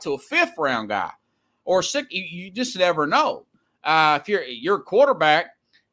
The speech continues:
and you wanna throw the ball all over the place, and then you got a coach in here that is a throwback guy, like the, the Wisconsin, the former Wisconsin coach, the coach for, um, University of Illinois,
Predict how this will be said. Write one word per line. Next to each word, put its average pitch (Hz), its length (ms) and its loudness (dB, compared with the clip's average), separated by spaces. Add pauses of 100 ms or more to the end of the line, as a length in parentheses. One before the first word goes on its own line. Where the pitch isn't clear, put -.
and 165 600 -2
you 170 200 -6
wanna 233 260 -2
throw 202 280 0
the 175 80 -4
ball 170 380 4
all 226 260 2
over 185 100 -6
the 143 100 -6
place, 151 480 -2
and 147 120 -6
then 151 140 -4
you 196 120 -10
got 190 200 0
a 127 60 -8
coach 226 380 -4
in 139 120 -10
here 143 360 -4 (320)
that 160 120 0
is 156 160 -4
a 127 220 -4
throwback 180 640 2
guy, 113 360 -2 (280)
like 151 260 -2
the, 131 200 -4 (100)
the 139 80 -6
Wisconsin, 175 1000 -2
the 135 80 -6
former 190 360 -6
Wisconsin 170 720 -4
coach, - 560 -6 (400)
the 151 180 0
coach 190 320 2
for, 160 640 2
um, 127 580 0 (220)
University 190 600 -4
of 160 100 -2
Illinois, 185 640 0